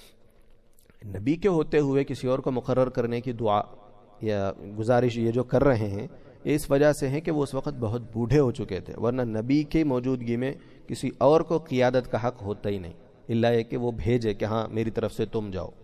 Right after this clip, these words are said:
کسی کو وہ جنرل بنا کر بھیجے، یہ اور بات ہے، لیکن نبی کی موجودگی میں کوئی اور قیادت کا حق رکھتا ہی نہیں اصولاً۔ اسی لیے انہوں نے گزارش کی تھی کہ اب یہ بہت بوڑھے ہو گئے ہیں، ہمارے ساتھ لشکر کے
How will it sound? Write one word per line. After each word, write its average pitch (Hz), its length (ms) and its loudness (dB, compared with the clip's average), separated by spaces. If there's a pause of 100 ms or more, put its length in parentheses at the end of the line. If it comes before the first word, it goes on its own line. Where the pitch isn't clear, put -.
(560)
کسی 117 200 -6
کو 120 120 -4
وہ 127 100 2
جنرل 120 380 0
بنا 113 200 0
کر 107 140 -4
بھیجے، 107 260 -4
یہ 156 140 2
اور 131 140 6
بات 101 320 -2
ہے، 90 60 -10 (500)
لیکن 123 240 -2
نبی 120 300 2
کی 170 120 2
موجودگی 139 500 0
میں 160 160 -4
کوئی 131 180 -2
اور 127 100 0
قیادت 120 400 0
کا 117 140 -2
حق 110 140 -4
رکھتا 120 320 0
ہی 107 80 0
نہیں 92 120 -6
اصولاً۔ 92 340 -10 (460)
اسی 143 220 2
لیے 180 100 6
انہوں 143 180 4
نے 170 80 0
گزارش 131 420 4
کی 123 100 -4
تھی 117 120 -6
کہ - 80 -2
اب 151 140 0
یہ 151 120 2
بہت 123 240 -2 (160)
بوڑھے 120 260 -2
ہو 147 160 0
گئے 120 160 2
ہیں، 147 80 -2
ہمارے 120 300 -2
ساتھ 147 240 -2 (420)
لشکر 117 360 0
کے 123 180 -2